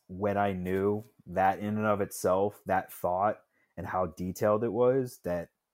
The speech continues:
something wasn't right. Um, and that's when I reached out. Um, the process is very simple. Um, I've used both processes. I've used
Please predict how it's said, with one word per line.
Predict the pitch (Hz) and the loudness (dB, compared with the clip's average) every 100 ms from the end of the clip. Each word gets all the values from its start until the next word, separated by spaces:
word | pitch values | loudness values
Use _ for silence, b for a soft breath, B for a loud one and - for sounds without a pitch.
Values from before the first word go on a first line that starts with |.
| _ | _
something | - 104 101 104 95 | -4 -4 -2 -6 -2
wasn't | 92 95 95 | -2 -2 -4
right. | - 80 90 107 - _ _ _ _ _ _ _ _ _ _ _ - | -8 -8 -6 -6 -8 _ _ _ _ _ _ _ _ _ _ _ -8
Um, | 90 90 92 85 87 82 85 b b b b _ _ _ _ _ _ _ _ _ - | -4 0 0 -2 -6 -12 -14 b b b b _ _ _ _ _ _ _ _ _ -14
and | 92 | -8
that's | 98 104 - | -4 -4 -2
when | 104 | -2
I | |
reached | 95 92 95 - | -2 -2 -6 -6
out. | 87 90 120 - _ b b b b | -6 -2 -4 -4 _ b b b b
Um, | 98 98 98 95 92 85 78 _ | -4 -2 -2 -2 -4 -8 -12 _
the | - 110 | -2 -2
process | - 117 131 - 165 165 | 0 4 6 6 4 4
is | 117 | -6
very | 87 98 104 110 | -2 0 2 0
simple. | - 95 95 104 113 110 _ _ _ _ _ _ - - | -2 -4 -2 -4 -4 -8 _ _ _ _ _ _ -10 -2
Um, | 110 104 101 | 2 2 2
I've | 113 127 | 2 4
used | 135 101 | 2 0
both | 98 90 | -2 -2
processes. | 90 87 92 95 101 101 98 | -2 0 0 -2 0 0 -2
I've | 87 87 | -4 -4
used | 92 92 92 85 - | -2 -2 -2 -6 -14